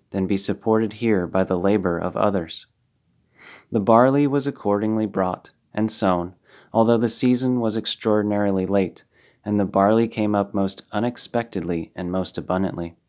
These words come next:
It no sooner began to ripen than the birds came and wasted it most grievously.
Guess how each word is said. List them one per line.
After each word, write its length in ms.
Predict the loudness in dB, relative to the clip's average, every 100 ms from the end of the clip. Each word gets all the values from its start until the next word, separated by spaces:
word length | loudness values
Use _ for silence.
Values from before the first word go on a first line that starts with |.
| _ _ _ -20 -20 -20 -10 -2
It 160 | 2
no 260 | 4 4 2
sooner 420 | 0 0 0 0
began 420 | 0 0 0 0
to 120 | -2
ripen 420 | -2 -2 -4 -10 -14 _ _ _ -2
than 160 | 2
the 80 | 2
birds 480 | 4 4 4 4 0
came 420 | -4 -2 0 -2 -4
and 180 | -4
wasted 460 | 0 0 0 -2 0
it 180 | -2 0
most 260 | -2 -2
grievously. 640 | -2 -2 0 -4 -6 -8